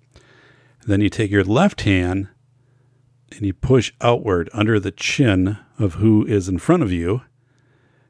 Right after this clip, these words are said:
And when their chin goes back, then you take your right hand, deliver a punch to the throat. Hopefully I'll never have to do that, but, um, apparently it's gonna be good to know. <laughs> So,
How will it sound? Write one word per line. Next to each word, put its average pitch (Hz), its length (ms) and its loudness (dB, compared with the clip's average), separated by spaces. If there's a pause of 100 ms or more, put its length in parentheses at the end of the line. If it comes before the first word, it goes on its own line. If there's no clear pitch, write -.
(100)
And 98 320 -4
when 101 140 0
their 95 100 -2
chin 143 280 2
goes 110 280 4
back, 95 420 0
then 101 120 2
you 98 80 4
take - 220 -10
your 101 100 2
right 98 240 4
hand, 90 460 -2 (400)
deliver 90 560 0 (220)
a 98 140 -6
punch - 640 0 (400)
to - 140 -4
the 87 120 -4
throat. 87 400 2 (800)
Hopefully 127 360 2
I'll 107 80 2
never 120 260 4
have 110 220 2
to 120 100 -2
do 110 220 4
that, 113 360 2
but, - 320 -2
um, 90 480 -2
apparently 98 680 0 (220)
it's - 120 -14
gonna 95 200 2
be 90 420 -2 (280)
good 98 240 2
to - 120 -4
know. 101 440 0
<laughs> - 1300 -20
So, 123 580 4